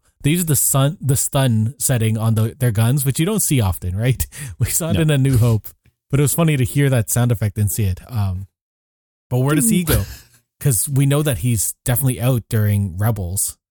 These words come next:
Speaker 1: Does he escape
Speaker 2: Mm-hmm.
Speaker 1: during this Order sixty-six thing? He's not a Jedi, so the, I doubt the clones will attack him.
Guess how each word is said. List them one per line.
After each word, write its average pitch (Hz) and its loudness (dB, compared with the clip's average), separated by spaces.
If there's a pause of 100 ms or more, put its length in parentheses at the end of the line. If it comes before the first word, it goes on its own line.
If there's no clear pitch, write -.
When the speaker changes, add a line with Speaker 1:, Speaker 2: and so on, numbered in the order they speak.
(540)
Speaker 1:
Does 104 0
he 113 0
escape 101 2
Speaker 2:
Mm-hmm. 98 0
Speaker 1:
during 117 2
this 107 0
Order 113 0
sixty-six - -2
thing? 180 0
He's 123 2
not 120 2
a 110 2 (140)
Jedi, 120 -2
so 110 -2
the, 98 -4 (180)
I 117 -2
doubt - -4
the 110 -2
clones 123 0
will 95 -2
attack - -8
him. 180 -2